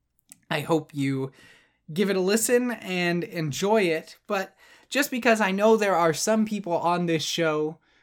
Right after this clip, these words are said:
who won't go listen to that, that was about an hour long. Um, but just because I know there are a few of you who may-, maybe you all hate Stephen.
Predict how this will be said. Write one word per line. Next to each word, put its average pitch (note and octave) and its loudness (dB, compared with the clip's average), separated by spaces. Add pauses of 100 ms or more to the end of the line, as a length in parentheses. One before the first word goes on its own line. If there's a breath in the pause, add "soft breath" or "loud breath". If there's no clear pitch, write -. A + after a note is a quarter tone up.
(120)
who D#3 -2 (140)
won't F3+ -2
go D#3 -2
listen C#3+ -4
to C3 -8
that, B2+ -8
that E3+ -4
was D#3+ -2
about E3 2
an E3 -4
hour F3+ 2
long. E3 -4 (540 loud breath)
Um, E3+ 0 (720 loud breath)
but F#3+ 2 (720)
just C4 -2
because A3 2
I G#3 0
know G3 0
there F3+ 2
are E3 4
a D#3+ 2
few G3+ 0
of D3 -4
you D3+ 0
who D3+ -2 (960 loud breath)
may-, E3 -2
maybe E3+ 2
you E3 0
all D#3 4
hate D#3 -2
Stephen. D#3+ -6